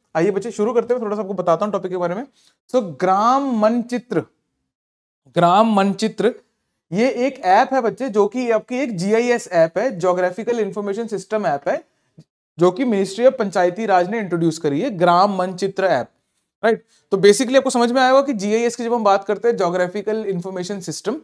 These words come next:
इसका कहने का मतलब ये होता है कि आप फिजिकल प्लेसेस के साथ में फिनोमिनास को एसोसिएट कर देते हो, चाहे वो कोई बिल्डिंग है,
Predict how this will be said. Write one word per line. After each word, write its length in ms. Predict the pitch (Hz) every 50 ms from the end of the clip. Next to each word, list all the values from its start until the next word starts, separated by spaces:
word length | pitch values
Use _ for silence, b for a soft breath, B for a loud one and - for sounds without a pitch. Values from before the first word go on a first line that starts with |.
| b b b b b b -
इसका 240 | - - - - 262
कहने 280 | 220 233 214 214 233
का 80 | 226 240
मतलब 280 | 226 226 226 240 220 202
ये 100 | 185 202
होता 280 | 202 185 160 - 160
है 140 | 170 214 247 b b b b b b b _
कि 180 | - 226 254 - -
आप 560 | 180 180 190 202 220 247 247 247 - - _ _ _ _ _ _ _ _ _ _ _ _ _
फिजिकल 540 | - - - 226 220 214 294 302 302 311 320
प्लेसेस 580 | 311 311 302 - 233 254 247 254 302 311 311 -
के 120 | - 285
साथ 260 | - - 220 196 190 190 -
में 280 | 202 202 226 277 320 b b b b b b -
फिनोमिनास 540 | 262 214 220 208 208 233 240 254 262 254 254
को 140 | - 254 233
एसोसिएट 360 | 208 214 208 - 214 196 196
कर 160 | - 180 147
देते 240 | 135 131 - - 120
हो, 160 | 107 110 - _ _ _ _ _ _ _ _ _ _ _ _ _ _ _ _ _ _ _ _ _
चाहे 180 | 190 175 180 208
वो 140 | 208 226 220
कोई 140 | 226 233
बिल्डिंग 420 | 226 175 190 180 175 170 208 208 208
है, 140 | 220 226